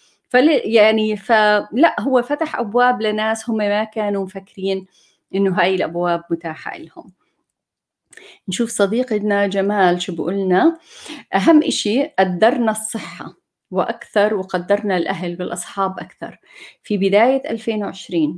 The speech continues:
كنت أحلم بأن أحصل على كل شيء، وفي نهاية عشرين عشرين حمدت الله على كل شيء عندي". رائع، يعني بصراحة حكمة رائعة جدا.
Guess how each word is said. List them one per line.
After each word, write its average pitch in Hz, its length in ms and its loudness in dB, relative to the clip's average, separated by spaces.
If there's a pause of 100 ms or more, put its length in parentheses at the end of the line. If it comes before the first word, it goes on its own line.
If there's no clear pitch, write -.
كنت 185 260 -6
أحلم 160 480 -6
بأن 180 320 -4
أحصل - 400 -8
على 180 400 -2
كل 185 220 -6
شيء، - 300 -8 (500)
وفي 180 360 -2
نهاية 202 640 0
عشرين 196 440 -6
عشرين 170 480 -4
حمدت 185 420 -6
الله 180 260 -2
على 175 320 -4
كل 170 120 -8
شيء - 240 -6
عندي". 170 260 0
رائع، 185 360 2
يعني 170 600 4 (580)
بصراحة 208 520 2
حكمة 185 560 -2
رائعة 180 600 0
جدا. 165 460 0